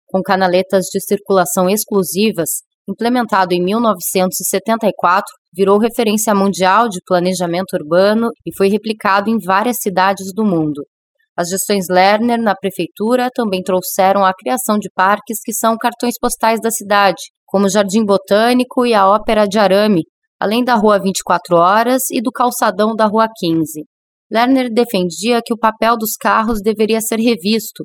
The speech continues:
e considerava o veículo como o cigarro do futuro. Ele também avaliou, em uma entrevista concedida à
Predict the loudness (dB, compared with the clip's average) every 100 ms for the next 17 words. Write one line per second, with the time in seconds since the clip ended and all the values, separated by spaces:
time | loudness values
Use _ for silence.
0 | _ -10 -6 -4 0 2 2 0 0 2
1 | 2 0 -2 -2 2 2 2 0 -4 -2
2 | 0 2 2 0 -2 -6 -4 -2 -2 -4
3 | _ -6 -2 0 2 2 2 2 0 2
4 | 4 6 4 2 0 0 -2 -4 -4 -4
5 | -4 -4 -4 -4 -4 -2 0